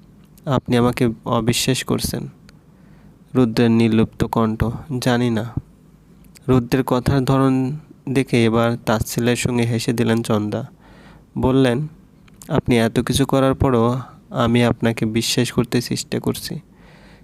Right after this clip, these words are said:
সেদিকে আপনি কি না আমাকে বিশ্বাসই করতে পারছেন না? অথচ আমি সব দিক দিয়েই নির্দোষ।" রুদ্র কেদারা থেকে দাঁড়িয়ে পড়লেন।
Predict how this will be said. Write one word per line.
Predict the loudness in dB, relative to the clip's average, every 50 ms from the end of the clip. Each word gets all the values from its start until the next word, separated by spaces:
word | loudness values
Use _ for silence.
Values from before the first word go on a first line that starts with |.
| -12 -8
সেদিকে | -2 -2 0 2 2 2 4 4
আপনি | 2 2 2 0 0
কি | 2 2 2
না | 4 4 4 2
আমাকে | 2 2 0 0 0 0 0
বিশ্বাসই | 2 0 0 0 0 -2 -2 -2 -2 -2 -2
করতে | -2 -2 -2 -2 -2 -2
পারছেন | 0 -2 -2 -2 -4 -4
না? | -2 -2 -4 -4 -6 -10 -14 -18 -10 -6
অথচ | -4 -2 -2 -2 -2 0 0
আমি | 0 2 2 2 0
সব | 0 0 0 0 -2 -2 -2 -2
দিক | 0 0 0 0
দিয়েই | 0 0 2 2 0 -2 -4 -6 -4
নির্দোষ।" | 0 0 0 0 0 -2 -4 -4 -4 -4 -8 -12 -14 -20 _ -20 -20 -20 -20 -20 -20 -20 -20 -20 -20 -20 -20 -20 -20 -20 _ 0 0
রুদ্র | 2 2 2 2 0 0
কেদারা | 2 0 0 2 2 2 2 2 0
থেকে | 0 -2 -2 0 -2 0
দাঁড়িয়ে | 0 2 2 2 2 2 2
পড়লেন। | 0 0 -4 -4 -4 -6 -8 -8